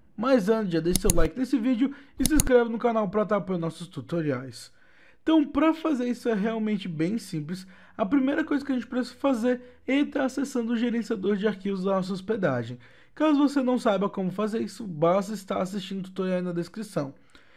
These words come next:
Então, já dentro do gerenciador, o que que vamos fazer primeiro é acessar a pasta do domínio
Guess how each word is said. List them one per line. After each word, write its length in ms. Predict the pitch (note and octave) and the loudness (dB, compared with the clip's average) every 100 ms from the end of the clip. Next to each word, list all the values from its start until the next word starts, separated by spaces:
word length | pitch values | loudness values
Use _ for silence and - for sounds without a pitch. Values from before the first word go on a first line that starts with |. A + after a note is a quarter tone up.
| - - | -20 -2
Então, 320 | D4+ C#4 F#3 D#3+ | 2 4 2 -2
já 220 | D#3 B3+ | 4 4
dentro 320 | C4+ B3+ A3+ | 4 -2 -2
do 40 | G3+ | -2
gerenciador, 680 | A3 G#3+ A#3+ G3 G3 A3+ - - - - _ | -2 0 0 0 -2 -2 -6 -20 -20 -20 _
o 40 | |
que 100 | C4 | -6
que 100 | A#3+ | -2
vamos 240 | C4+ C#4 C#4 | 0 0 0
fazer 340 | C4+ G#3+ A3+ | -2 0 -2
primeiro 500 | A#3+ D4 C4 A#3 A3 | -2 -2 0 0 0
é 80 | A3+ | 0
acessar 680 | A3 G#3+ B3+ A#3 - A3 A3 | 0 -2 -6 -6 -2 0 2
a 60 | A#3 | 0
pasta 520 | - G3+ F#3+ A3+ - | 0 2 2 0 -2
do 120 | F#3+ | -10
domínio 500 | F3+ A3+ A3 A3 A#3 | -4 -2 0 0 -2